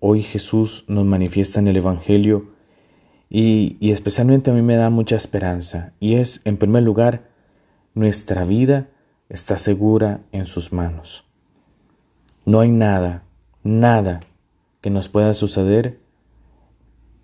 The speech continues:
que nos pueda hacer daño, que, que sea totalmente nuestra ruina.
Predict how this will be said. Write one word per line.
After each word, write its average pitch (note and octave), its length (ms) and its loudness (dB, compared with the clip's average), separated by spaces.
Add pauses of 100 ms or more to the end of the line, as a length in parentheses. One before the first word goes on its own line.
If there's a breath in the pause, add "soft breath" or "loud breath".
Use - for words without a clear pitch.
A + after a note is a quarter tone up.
(460)
que A2+ 120 0
nos G2+ 160 0
pueda A#2 260 4
hacer F#2 260 -4
daño, F2 400 -4 (800)
que, G2 840 2
que G2+ 120 -2
sea A2+ 480 2
totalmente A2 580 2
nuestra F#2 460 -2
ruina. F#2 460 -2